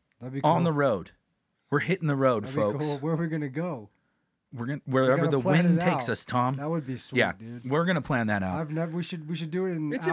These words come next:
Speaker 2: important
Speaker 1: the summer.
Speaker 2: for a show.
Speaker 1: We should do it in the fall.
Speaker 2: It's great for the podcast.
Speaker 1: We should do it in the fall after the summer.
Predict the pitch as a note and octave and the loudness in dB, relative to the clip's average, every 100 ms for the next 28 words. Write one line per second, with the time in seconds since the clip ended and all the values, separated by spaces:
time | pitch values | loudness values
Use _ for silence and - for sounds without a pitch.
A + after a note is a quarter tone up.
0 | E3 F3 D4+ D#4 F#3+ D4 D4 - D#4+ F4+ | 0 2 2 2 2 2 2 2 2 0
1 | F#4+ G3 C#3 C#3 D#3+ F3+ E3 F#3 D#3+ C#3+ | -2 -4 -8 -10 -4 -4 -4 -2 -2 -4
2 | - C#3+ G#2+ - - G#3 G#3+ D#3+ F#3 D#3+ | -4 -4 -6 -10 -2 2 2 2 -2 0
3 | C#3+ A#2+ - F2+ F2 - C#3 D3 D#3 D3+ | 0 0 -4 -6 -8 -10 -10 -4 -2 -2
4 | C#3 - C#3 B2+ B2 C3 C3 C3 A2+ - | -4 -6 -6 -6 -8 -8 -10 -12 -8 -6
5 | C3 A#2 G2+ | -6 -8 -10